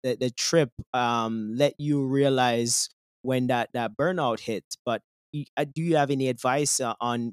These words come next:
you know, where, even where earlier in that, that you've noticed something that wasn't right? Maybe you haven't noticed and you were just working through it, you know, um, kind of scenario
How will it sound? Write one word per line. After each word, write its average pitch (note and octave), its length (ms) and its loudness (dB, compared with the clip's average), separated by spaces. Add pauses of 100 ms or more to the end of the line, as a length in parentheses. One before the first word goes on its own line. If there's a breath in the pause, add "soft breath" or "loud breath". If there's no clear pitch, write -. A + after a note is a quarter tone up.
(140)
you A#2+ 80 -6
know, G#2 120 -6
where, A2 460 -2 (100)
even B2+ 300 -4
where B2 400 0
earlier C#3 460 4
in B2 240 0
that, A2+ 260 0 (200)
that A2 160 -6
you've A#2 240 -4
noticed B2+ 460 2
something A#2+ 380 -2
that G#2+ 160 -2
wasn't A2 280 -2
right? A2 300 -6
Maybe B2+ 240 0
you C3+ 60 4
haven't C3 260 2
noticed A2 380 -2
and A2 100 -6
you A2+ 60 -2
were A2 80 -6
just A2 200 -4
working A#2+ 320 -6
through A#2+ 220 -2
it, G#2 100 -6 (140)
you G2+ 60 -20
know, - 80 -20 (480)
um, A2 320 -2
kind A#2 180 -4
of A2+ 80 -4
scenario A2 480 -4